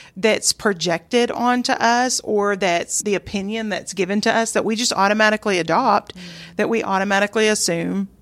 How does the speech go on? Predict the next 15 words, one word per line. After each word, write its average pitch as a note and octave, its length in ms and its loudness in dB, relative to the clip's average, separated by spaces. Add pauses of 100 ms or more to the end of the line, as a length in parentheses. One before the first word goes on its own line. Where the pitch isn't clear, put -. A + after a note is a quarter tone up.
(180)
"I'm G3 100 0
a G#3 80 2
bad F3+ 300 2
person." - 580 -6 (460)
So, C4 380 2 (360)
uh, - 80 -10 (260)
you C#4+ 140 2
know, C4 380 2 (520)
as B3+ 180 0
I A#3+ 100 4
kinda D4+ 300 -2
think C#4 340 0
about F#3+ 320 2
it - 80 -6
in, B3 120 -2